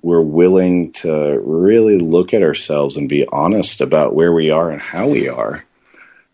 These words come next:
that we would all see that we have those points and times, and that within us we have the ability to make people feel amazing, to make them feel, uh, I mean, in the end, it's up to them. They'll f-, make themselves feel however it is, but you have that opportunity to at least tell them,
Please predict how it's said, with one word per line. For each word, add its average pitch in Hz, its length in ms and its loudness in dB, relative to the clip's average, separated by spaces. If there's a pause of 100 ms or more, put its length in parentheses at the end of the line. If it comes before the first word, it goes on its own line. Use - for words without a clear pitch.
that 73 140 2
we 85 100 4
would 87 140 4
all 90 280 2
see 117 320 -4
that 71 200 -2
we 73 140 -4
have - 400 -10
those 76 240 -4
points - 420 -12
and 67 160 -12
times, 67 480 -6
and 76 160 -2
that 76 160 0
within 92 300 2
us 104 200 -2
we 73 140 2
have 87 320 -4
the 73 120 0
ability 76 680 2
to 71 680 -4 (680)
make 85 480 2
people 90 400 -2
feel 82 640 0 (1160)
amazing, 71 680 -4 (140)
to - 100 -16
make 80 180 -2
them 87 120 0
feel, 80 680 2
uh, 85 180 2
I 87 60 2
mean, 95 260 2
in 110 120 2
the 123 120 4
end, 131 160 0
it's 90 140 -4
up 90 100 -8
to 82 100 -14
them. 76 360 -6
They'll 78 140 -6
f-, - 260 -14
make 82 200 -4
themselves 107 440 -2
feel 71 260 -6
however 73 380 -6
it 73 100 -2
is, 80 220 0
but 73 160 -4
you 87 180 -2
have 110 400 -2
that 85 160 0
opportunity 78 760 -4
to 76 220 -4
at 73 120 -4
least 76 420 -4
tell 78 340 -2
them, - 360 -10